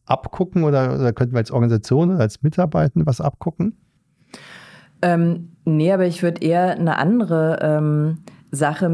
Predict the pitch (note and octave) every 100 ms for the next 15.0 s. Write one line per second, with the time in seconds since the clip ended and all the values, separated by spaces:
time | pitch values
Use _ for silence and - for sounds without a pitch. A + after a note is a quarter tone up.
0 | - F3+ D#3 D#3 E3 D#3 D3+ - F#3 F3+
1 | E3 D#3+ E3 D3+ D#3+ D3+ C#3+ C#3 - C3+
2 | D#3 D#3 D#3+ D#3 C#3+ C#3 E3+ G#3 D#3 D3
3 | C#3+ F3+ D#3+ D3+ D#3 D3+ D#3 - E3 F3+
4 | D#3 D#3 F#3 - - - - - _ _
5 | _ - F3+ - G3 - E3+ A3 A3 -
6 | F3+ F3+ D#3 - - F#3 F3 G3+ - E3+
7 | D3+ D3+ D3+ F3 D#3 D#3 - D3+ - D#3
8 | D3+ C#3 B2+ A2+ - - - C3+ G2 G#2
9 | C3 A#2+ A#2 - B2 F#3+ C#3 C3 C#3 -
10 | B2 A#2+ A#2 B2 A2+ - - - A2 -
11 | - D3+ D3+ D#3+ D#3 D#3+ E3+ G3 F3 -
12 | F3 E3+ - D3 F#3+ F#3 E3+ E3 - E3
13 | F3 E3 D#3 D#3+ D#3 - D3 F3 E3+ E3
14 | D#3 D3+ D3+ E3 D3+ D3 C#3+ A#2 -